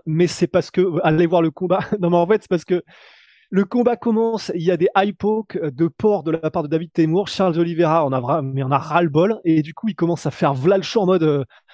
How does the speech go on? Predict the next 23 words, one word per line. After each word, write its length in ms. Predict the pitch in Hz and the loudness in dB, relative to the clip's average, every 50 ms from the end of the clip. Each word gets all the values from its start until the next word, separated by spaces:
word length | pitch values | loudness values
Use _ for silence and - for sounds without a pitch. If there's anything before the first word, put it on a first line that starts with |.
| - _ - | -20 _ -4
Mais 60 | 175 | -4
putain, 360 | - - - 330 269 269 262 - - - - | -4 0 -2 0 2 2 0 -2 -4 -2 -2
mais 80 | 185 | 0
vas-y, 440 | 180 254 277 262 - 285 277 262 220 _ _ - | 2 2 0 2 2 2 2 2 0 _ _ -6
mais 100 | 175 170 | -4 0
vas-y ! » 320 | 262 285 254 208 240 311 370 | 2 0 2 2 0 0 2
Et 60 | - | 2
en 160 | 202 202 196 180 | 2 2 2 0
fait, 80 | - 233 | -2 -4
il 60 | - | -6
se 80 | - | -4
fait 100 | - 220 | -4 -4
surprendre 380 | 180 - 208 170 - - 226 220 | -2 -2 -4 -4 0 -2 0 2
par 120 | 214 185 | 2 0
un 60 | 175 165 | 0 0
crochet. 340 | - 185 165 - 175 - - - - - | -4 -6 -4 -4 -4 -4 -4 -8 -18 -20
<laughs> 160 | - - - - | -18 -4 0 0
Et 100 | 185 151 | 0 0
du 180 | _ - 147 | _ -6 -18
coup, 160 | - - 143 - - - 170 151 135 | -10 -10 -12 -12 -10 -8 -6 -6 -6
du 100 | 123 - | -6 -4
coup, 100 | - 185 | -4 -2
knockdown. 300 | 175 151 120 160 131 | -2 -2 0 -2 -2